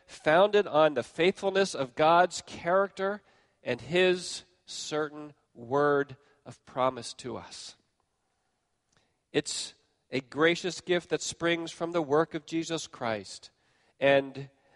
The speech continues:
the application of that work of redemption by the Holy Spirit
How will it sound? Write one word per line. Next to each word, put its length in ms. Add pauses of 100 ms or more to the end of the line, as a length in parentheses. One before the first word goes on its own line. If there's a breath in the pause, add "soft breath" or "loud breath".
(140)
the 200
application 760
of 80
that 180
work 260
of 120
redemption 720 (400)
by 180
the 140
Holy 340
Spirit 720